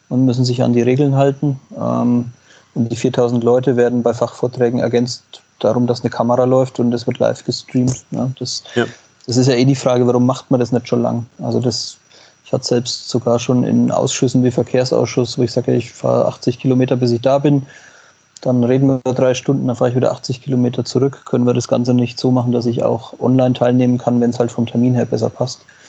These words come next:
Speaker 2: Ja.
Speaker 1: Und da wer-, da werden Hybride entstehen und neue Varianten. Oder, hatte ich jetzt heute, ähm, Magazino hatten wir schon mal erwähnt, so der Kommissionierroboter
Speaker 2: Mhm.
Speaker 1: für Schuhe und Kram.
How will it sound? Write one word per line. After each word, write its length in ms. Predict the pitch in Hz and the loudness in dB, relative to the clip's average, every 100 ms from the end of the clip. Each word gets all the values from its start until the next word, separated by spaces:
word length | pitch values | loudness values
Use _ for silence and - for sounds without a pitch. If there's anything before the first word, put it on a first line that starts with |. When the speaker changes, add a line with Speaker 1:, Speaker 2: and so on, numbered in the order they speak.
| - - | -20 -6
Speaker 2:
Ja. 140 | 117 110 - - | -6 -6 -14 -4
Speaker 1:
Und 340 | 117 117 - | -2 -2 -4
da 200 | - 120 | -2 2
wer-, 120 | 131 123 | 2 2
da 180 | 120 | 2
werden 220 | 120 120 123 | 2 2 0
Hybride 400 | 117 123 127 139 | 0 0 2 2
entstehen 640 | 127 127 - 127 131 131 | 0 -2 0 2 2 0
und 240 | - 120 110 | -2 -4 -2
neue 400 | 120 123 123 117 - - - _ - | 0 0 0 -2 -10 -20 -20 _ -12
Varianten. 680 | 135 120 120 120 135 147 143 | -4 0 2 2 2 2 0
Oder, 420 | - 127 151 160 151 - - - _ - | 2 2 4 2 -2 -12 -20 -20 _ -10
hatte 100 | 131 | -6
ich 60 | |
jetzt 180 | 123 - | -4 -2
heute, 400 | 127 143 160 151 135 | 0 2 2 0 -2
ähm, 360 | 127 123 127 123 - | -4 -2 -2 -4 -4
Magazino 560 | 120 120 113 135 143 | -2 -2 0 0 2
hatten 160 | 123 127 | 0 0
wir 80 | 127 | -2
schon 160 | - | 0
mal 80 | 123 | 0
erwähnt, 340 | 120 123 135 131 | 2 2 0 -2
so 160 | - 127 | -4 -2
der 200 | 123 127 196 | -2 -2 -6
Kommissionierroboter 920 | - 175 131 123 135 143 135 135 135 | -8 -4 0 2 2 2 0 0 0
Speaker 2:
Mhm. 40 | 131 | -2
Speaker 1:
für 140 | 135 | -2
Schuhe 320 | - 151 156 | 0 2 2
und 140 | 139 135 | 0 -2
Kram. 360 | 143 135 139 | 0 0 -2